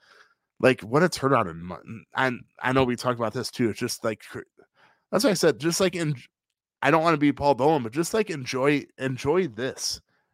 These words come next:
There's no expectations on the season. The Cavs are playing with house money. Whatever happens, happens. And just, like, 'cause let's be honest, after the season, there's gonna be a, a ton of expectations.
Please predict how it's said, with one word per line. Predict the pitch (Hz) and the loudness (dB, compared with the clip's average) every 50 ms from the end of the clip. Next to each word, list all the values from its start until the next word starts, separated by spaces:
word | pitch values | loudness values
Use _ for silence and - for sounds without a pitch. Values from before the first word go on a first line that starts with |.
| _ _ _ | _ _ _
There's | 123 127 120 | -6 -6 -4
no | 135 139 139 147 | 0 2 2 4
expectations | 156 175 170 - - 151 147 - 147 143 139 - 143 135 | 4 2 0 -2 -10 -10 -8 -4 -4 -4 -4 -4 -6 -6
on | 135 135 | -6 -6
the | 131 | -6
season. | 127 - - 139 131 139 135 139 139 | -8 -6 -8 -6 -6 -6 -8 -8 -10
The | 139 120 | -12 -14
Cavs | - - 131 131 135 | -4 -2 -2 -2 -2
are | 139 | -4
playing | - - 139 135 | -6 -4 -4 -4
with | 131 120 | -4 -2
house | 123 127 127 120 - | -2 -2 -2 -2 -4
money. | 123 127 135 135 | -8 -6 -6 -4
Whatever | 127 117 110 113 120 120 | -4 -4 -4 -4 -4 -6
happens, | 113 120 120 120 120 - 120 110 - | -6 -4 -4 -4 -4 -6 -12 -12 -8
happens. | - 117 113 - 131 127 127 131 - - _ _ _ _ _ _ _ _ _ _ _ _ _ _ _ _ | -6 -6 -6 -4 -6 -8 -8 -12 -14 -18 _ _ _ _ _ _ _ _ _ _ _ _ _ _ _ _
And | 117 117 | -6 -4
just, | 123 131 - - | -4 -4 -2 -4
like, | 127 113 107 - - _ _ _ _ _ _ _ _ _ _ _ _ _ _ _ _ _ _ _ _ _ _ _ _ _ _ _ _ _ _ _ _ _ _ _ _ _ _ _ _ _ | -4 -6 -6 -8 -18 _ _ _ _ _ _ _ _ _ _ _ _ _ _ _ _ _ _ _ _ _ _ _ _ _ _ _ _ _ _ _ _ _ _ _ _ _ _ _ _ _
'cause | _ - 185 170 151 143 - - _ _ - | _ 4 4 4 4 0 -8 -12 _ _ -6
let's | 143 165 170 165 | -2 -2 -2 0
be | - 151 | -2 -2
honest, | 139 131 120 98 - - - - | -2 -2 -2 -4 -10 -14 -12 -4
after | - 135 135 - 156 | -2 -2 -2 -2 -6
the | 160 | -8
season, | 156 - 180 175 185 190 170 | -8 -6 -8 -8 -6 -6 -4
there's | 131 135 131 131 | -4 -4 -4 -2
gonna | 147 135 | -2 -2
be | 117 107 | -2 -2
a, | 104 98 _ - | -4 -8 _ -8
a | 104 107 _ | -8 -8 _
ton | - - - 147 139 | -8 -2 0 2 2
of | 135 113 | 2 0
expectations. | 101 90 - - - - - - 98 90 - 80 76 - - | -2 -4 -6 -8 -16 -12 -8 -8 -8 -8 -10 -14 -12 -14 -14